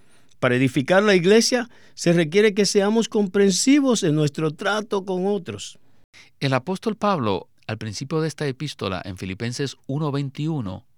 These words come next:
Speaker 2: dice, "Para mí el vivir es Cristo".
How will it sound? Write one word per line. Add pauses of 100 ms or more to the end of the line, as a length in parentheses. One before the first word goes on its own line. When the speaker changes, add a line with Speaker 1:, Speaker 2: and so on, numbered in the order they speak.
(240)
Speaker 2:
dice, (280)
"Para
mí
el
vivir
es
Cristo".